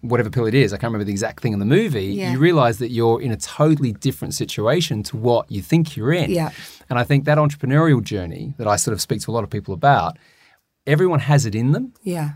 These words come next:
Speaker 1: but there's only a point in time where they realise they have to explore it and go with it.
Speaker 2: Yeah.
Speaker 1: Yeah. And most people, once they do that, they actually, you know, realise a certain level of freedom in themselves
Speaker 2: Mm.
Speaker 1: because they're actually following what they meant to do anyway.
Speaker 2: Yeah.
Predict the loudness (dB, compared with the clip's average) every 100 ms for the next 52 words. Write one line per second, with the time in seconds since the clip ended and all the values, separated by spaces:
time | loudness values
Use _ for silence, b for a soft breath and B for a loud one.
0 | -10 0 2 2 2 0 0 0 -2 -4
1 | -4 -2 0 0 0 0 2 0 0 -2
2 | -2 -4 -2 -4 -4 -8 -6 -4 0 0
3 | 0 -2 -2 -2 -2 -6 -4 2 2 2
4 | -4 _ _ -10 -8 0 2 4 2 0
5 | 0 -2 0 2 2 0 -2 -4 _ _
6 | -20 -8 0 0 0 -4 -4 -4 -2 0
7 | 2 0 -2 -4 -4 -4 -6 -10 0 2
8 | 2 0 0 -4 0 2 2 0 -4 -2
9 | 2 2 0 -2 0 2 2 0 -2 0
10 | 2 0 -2 -2 -2 -4 -6 0 2 2
11 | 0 0 0 0